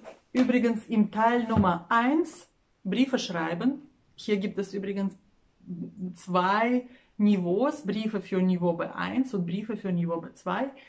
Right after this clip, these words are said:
Hier auf einer Seite, das sage ich euch gleich, auf der Seite dreiunddreißig gibt es so tolle Redemittel, die du einfach in deinen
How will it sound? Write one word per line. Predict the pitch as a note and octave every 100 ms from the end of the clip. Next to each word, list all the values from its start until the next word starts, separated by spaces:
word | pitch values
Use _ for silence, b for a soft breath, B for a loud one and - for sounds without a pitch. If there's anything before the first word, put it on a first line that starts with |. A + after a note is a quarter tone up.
| B
Hier | - - C4 C#4+ -
auf | G3+ G3 F#3+
einer | G#3 G3+ G3+ F#3+
Seite, | F3 D#3 D#3+ E3+ A#3+
das | A3+ G#3+ G3+ F#3+
sage | G3 F#3 E3+
ich | G3+ -
euch | G#3+
gleich, | A#3 A#3 B3+ B3+
auf | F#3
der | F#3 F#3
Seite | G3+ G#3+ A3
dreiunddreißig | F3+ A3 C#4 B3 G#3+ A3 A#3+ G3
gibt | G3+ B3+
es | A3 G#3+
so | G3 F3 F#3+ A#3+ C4+
tolle | C4 A#3+ A#3 A#3+ A#3 A3+ A3 B B
Redemittel, | - F3 G#3 C4+ B3 G#3+ F#3+ F#3+ F#3 A#3 B3+ C4 b b b -
die | G#3+
du | F#3+ A3
einfach | - F#3 G3 G#3+ A3+ A3+ - _ _ _
in | - G#3+ G3+
deinen | F3 F3+ G3+ A3 A3+ A3 F3+